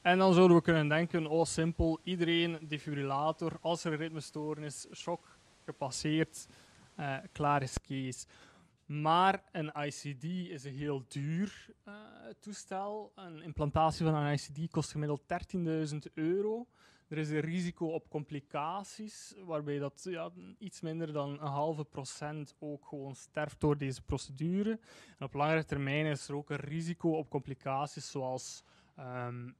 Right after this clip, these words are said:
ehm, ongepaste shock van het toestel. Ehm, ik denk dat iedereen wel al eens tegen een schrikdraad rond de weiland, eh, heeft gezeten. Dat is goed verschieten, maar dat is één komma vijf, maximum zes joule. Een dergelijk toestel geeft tot veertig joule.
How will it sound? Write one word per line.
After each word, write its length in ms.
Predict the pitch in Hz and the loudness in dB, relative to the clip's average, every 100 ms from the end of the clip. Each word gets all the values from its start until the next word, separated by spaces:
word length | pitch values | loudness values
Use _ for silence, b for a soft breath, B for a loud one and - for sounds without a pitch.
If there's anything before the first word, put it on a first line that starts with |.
| _ | _
ehm, 520 | 175 151 131 123 123 123 123 - | -20 -20 -18 -18 -16 -18 -20 -8
ongepaste 800 | 151 160 147 - 135 - - 139 | -2 2 2 4 2 2 -2 -4
shock 340 | - 151 - | 2 0 0
van 160 | 147 127 | -4 -4
het 120 | - | -4
toestel. 560 | 165 - - 160 170 - b b b b - | -6 -6 -6 -4 -6 -10 b b b b -14
Ehm, 260 | 139 127 131 | -10 -10 -10
ik 100 | - | -6
denk 140 | 139 143 | -2 0
dat 180 | 127 - | 0 -4
iedereen 680 | 165 147 143 135 143 143 139 | -6 -4 -2 0 0 0 -4
wel 260 | - 139 135 | -4 -2 0
al 140 | 131 | -2
eens 280 | 131 - - - | -4 -8 -12 -6
tegen 520 | 139 131 123 131 131 | -4 -4 -4 -6 -6
een 100 | 127 | -10
schrikdraad 680 | - - 156 156 165 165 156 | -10 -4 -6 0 2 2 2
rond 200 | 151 147 | 0 -2
de 80 | 135 | -2
weiland, 680 | 135 160 165 165 - - - | -2 0 0 0 -6 -16 -16
eh, 320 | 185 185 185 185 - _ - | -14 -14 -14 -14 -16 _ -12
heeft 200 | 160 - | -10 -6
gezeten. 760 | 147 139 151 170 180 180 185 | -6 -2 -2 -4 -4 -6 -6
Dat 100 | 170 | -10
is 60 | 143 | -10
goed 160 | - - | -10 -12
verschieten, 680 | - - 170 - 180 185 B B B | -14 -8 -8 0 2 2 B B B
maar 120 | - 139 | -6 -2
dat 80 | |
is 120 | 139 - | -2 -2
één 160 | 160 | -2
komma 300 | 151 156 147 | 0 2 2
vijf, 340 | 139 156 160 151 | 2 0 0 0
maximum 480 | 151 147 160 147 | -4 -2 -2 0
zes 260 | 139 143 127 | 0 -4 -4
joule. 340 | 135 165 180 | -4 -2 0
Een 100 | 196 185 B B B | 0 -2 B B B
dergelijk 380 | - 143 147 - | -4 -2 -2 -6
toestel 480 | 160 - 165 156 | -10 -6 -2 0
geeft 180 | 143 139 | -2 -6
tot 160 | 135 - | -8 -12
veertig 500 | - 160 170 170 139 | -8 -6 -4 -6 -2
joule. 340 | 160 165 165 | 0 2 0